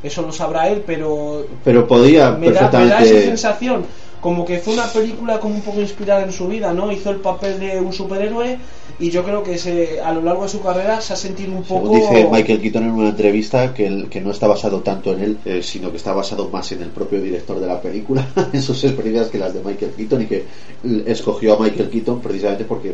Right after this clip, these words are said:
Speaker 2: algo similar le ocurrió en su día.
Speaker 1: Claro, es que tenemos en cuenta que es un act-, para mí actorazo, porque me, eh, me cuesta mucho verlo en películas, pero cuando
Speaker 2: En esta,
Speaker 1: luego
Speaker 2: en esta peli, en esta peli lo demuestra. Yo te digo la verdad, el,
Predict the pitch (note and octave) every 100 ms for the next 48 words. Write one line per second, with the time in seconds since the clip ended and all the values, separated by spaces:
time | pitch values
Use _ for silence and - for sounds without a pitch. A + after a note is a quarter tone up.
0 | - A2+ G#2+ G#2+ G#2+ F#2 G#2 A#2+ F#2+ F2
1 | E2+ D#2+ - C2+ - - - D#3+ D#3 F3
2 | E3+ G3 F3+ - - C#3+ F3 F3+ F#3+ G#3
3 | G3 E3 E3 F3+ E3 - - - D3+ D#3+
4 | F3 G3 G3 D#3 D#3 E3 A3+ A3+ E3+ D3
5 | D3+ D3 D3 C#3+ C#3 C3+ C3+ C3+ B2+ -
6 | - D3 D#3+ D3 F#3 G3+ G3 G3 G3+ F#3+
7 | F3+ F#3 F#3 F#3 F3+ F3+ F3 - A#3 B3+
8 | - - E3 D3+ D#3 D#3 E3+ D#3 E3 F#3
9 | F3 D#3+ E3 D3+ C#3 D3 D3+ C#3 C#3+ A2+
10 | G#2 G#2 G2 G2 F2 - A#2 E3 E3+ E3
11 | C3 C3 E3 - - A#2+ A#2+ A#2+ B2 B2